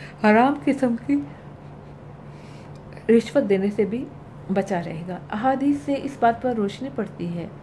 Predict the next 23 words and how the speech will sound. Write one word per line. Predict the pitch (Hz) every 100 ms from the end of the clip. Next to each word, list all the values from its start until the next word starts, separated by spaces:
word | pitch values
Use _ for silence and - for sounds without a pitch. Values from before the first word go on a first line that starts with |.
| - - - - - -
कि | 202 185 175 - 170
सूरह | 208 190
माइदा | 185 175 170 180
पाँच | 180 175 220 277 -
आयत | 185 175 175 180
नंबर | 175 180 240
बयालीस | 294 - 175 175 165 170 180 208
में | 202
कहा | 165
है, | 180 247 - - - -
"अकालूना | 196 196 185 180 190 208 226 254 - -
लिस्सुहत", | 196 214 226 - - 254 - 190 - - - - - - - - -
जो | - 262
लोग | 254 247
हराम | 208 196 180 190 185 175
माल | 170 170 185
बहुत | 196 190 196 214 -
खाते | - 175 -
हैं, | 175 165 160 - - -
खुदा | 214 202 208
उनके | 190 190 190 190
दिलों | 175 180 180 175
को | 185 180 175 147